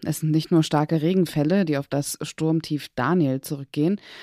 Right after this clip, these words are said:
sondern ein in der Region des Mittelmeers eher selten auftretendes Phänomen. Medicane heißt es und was man darunter genau verstehen kann, das erklärt Viola Kiel aus dem Wissensressort von Zeit Online.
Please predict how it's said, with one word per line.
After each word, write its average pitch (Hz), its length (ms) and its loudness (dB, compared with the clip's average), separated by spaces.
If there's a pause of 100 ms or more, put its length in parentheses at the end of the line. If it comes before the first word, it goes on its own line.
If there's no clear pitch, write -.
(200)
sondern 214 440 4
ein 175 260 6
in 175 120 4
der 170 400 6
Region 170 400 4
des 165 160 0
Mittelmeers 151 680 0 (160)
eher 151 240 2
selten 151 400 0
auftretendes 131 840 -4
Phänomen. 120 600 0 (460)
Medicane 151 720 4
heißt 156 320 0
es 214 240 0
und 170 380 0
was 160 180 -2
man 185 140 4
darunter 180 340 2
genau 165 300 4
verstehen 190 440 2
kann, 165 360 0
das 160 240 -4
erklärt 151 480 -2
Viola 151 360 2
Kiel 165 440 -2
aus 139 200 -8
dem 139 340 -2
Wissensressort 139 1000 -4
von 131 200 -4
Zeit 147 220 -4
Online. 135 380 0